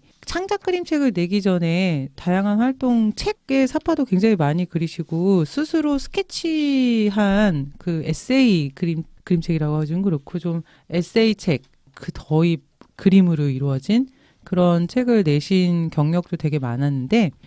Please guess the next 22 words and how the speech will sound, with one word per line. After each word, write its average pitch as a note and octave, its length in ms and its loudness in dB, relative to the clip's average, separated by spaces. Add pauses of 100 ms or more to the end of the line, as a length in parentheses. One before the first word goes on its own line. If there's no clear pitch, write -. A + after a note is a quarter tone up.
(140)
이천십삼 A#3 1400 4
년에 F#3+ 600 2 (160)
이게 F#3 300 0
정말 F3+ 420 2
사과일까? B3+ 680 -2 (300)
우리나라에서 D3 1120 0
번역된 D3+ 460 -2
제목은, D3+ 640 0 (220)
를, F#3+ 360 2
어, D3 260 -2
이천십삼 G#3 580 -2
년에 A3 260 2
첫 - 220 -6
출간을 B3+ 520 2
하면서 B3 540 4 (180)
모의 B3 480 4
그림책 G#3 720 0
서점이 B3+ 800 2
주는 F#3 340 0
상 C#3+ 360 0 (560)
일 G3 140 4
위, G#2+ 160 0